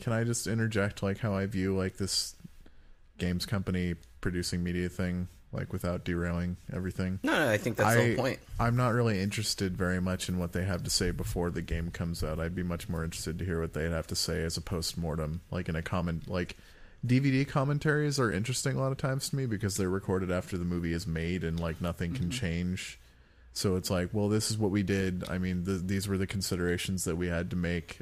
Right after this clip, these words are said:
Speaker 1: Like, we just didn't have the budget to do this, or, or we only had a certain amount of time to get this shot," or, like, people, it, this wasn't received as well as we'd hoped, and this is why we think maybe that's, that is, like,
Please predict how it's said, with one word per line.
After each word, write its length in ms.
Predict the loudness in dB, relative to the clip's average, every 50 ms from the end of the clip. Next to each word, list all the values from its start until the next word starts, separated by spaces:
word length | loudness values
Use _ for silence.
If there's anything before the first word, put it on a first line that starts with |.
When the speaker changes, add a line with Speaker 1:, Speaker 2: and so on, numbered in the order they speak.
| -8 -6
Speaker 1:
Like, 320 | -4 -4 -4 -6 -8 -14 -20 -20 -20 -20 -20 -20 -14 -6 -2
we 140 | 2 2 2
just 180 | 2 0 0
didn't 180 | 0 0 0 0
have 120 | 0 0
the 60 | -2 -2
budget 320 | 0 -2 -2 -2 -6 -12
to 80 | -8 -6
do 140 | -4 -4 -2
this, 520 | 0 0 2 2 2 2 0 0 0 0
or, 320 | 0 0 0 0 0 0
or 220 | -2 0 0 0 0
we 180 | 0 0 0
only 200 | 0 0 0 -2
had 120 | -2 -2 -2
a 40 | -2
certain 240 | 0 0 0 0
amount 180 | 0 -2 -2 -2
of 60 | -4
time 200 | -2 -2 -2 -2
to 80 | -2 -2
get 220 | -2 -4 -6 -4
this 140 | -4 -4 -4
shot," 540 | -2 -2 -2 0 2 2 2 2 2 0 0
or, 220 | 0 0 0 0
like, 320 | 0 -2 -2 -4 -6 -10 -14 -20 -20 -20 -20 -20 -20 -20 -20 -20 -20 _ _
people, 600 | 0 0 0 2 2 2 2 2 2 2 0 0 -2 -6 -8 -14 -18 -14 -6
it, 200 | -2 -2 -2 0
this 180 | 0 -2 -2 0
wasn't 260 | -2 -2 -2 -2 -2
received 640 | -2 0 0 0 2 2 0 0 0 -2 -2 0
as 180 | 0 0 0 2
well 240 | 0 0 2 2 0
as 140 | 0 0 -2
we'd 140 | -2 -2
hoped, 380 | 0 0 0 0 -2 -4 -6 -4
and 200 | -2 0 0 0
this 220 | 0 0 -2 -2
is 100 | -4 -4
why 180 | -2 -2 0 0
we 140 | 0 0 -2
think 280 | -2 -2 -4 -2 -2
maybe 200 | -2 -2 0 0
that's, 400 | 0 0 -2 -2 -2 -2 -2 -2 -4 -4 -4
that 160 | -2 -2 0
is, 500 | 0 0 0 0 -2 -2 -4 -4 -4 -4
like, 300 | -4 -4 -4 -4 -6 -10